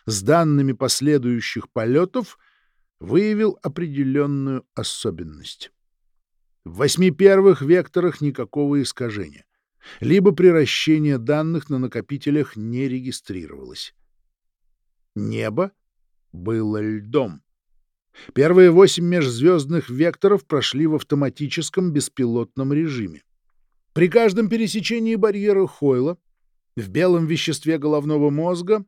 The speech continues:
паравентикулярно и субкортикально возникали очаги удвоения сетки нервных волокон.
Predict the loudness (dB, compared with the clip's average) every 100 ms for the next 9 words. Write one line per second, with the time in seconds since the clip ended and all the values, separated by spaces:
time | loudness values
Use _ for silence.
0 | _ _ _ -4 0 2 0 0 -4 -6
1 | 0 2 2 0 -2 -4 -6 -8 -8 -8
2 | -8 -8 _ -8 -8 -6 -8 -6 -6 -4
3 | -4 -2 -2 -2 -6 -4 -2 -2 -4 -6
4 | -10 -4 -4 -2 -4 -4 -4 -4 -6 -6
5 | -6 -8 -8 -8 -8 -6 -8 -8 -10 -10
6 | -8 -6 -6 -8 -14 -20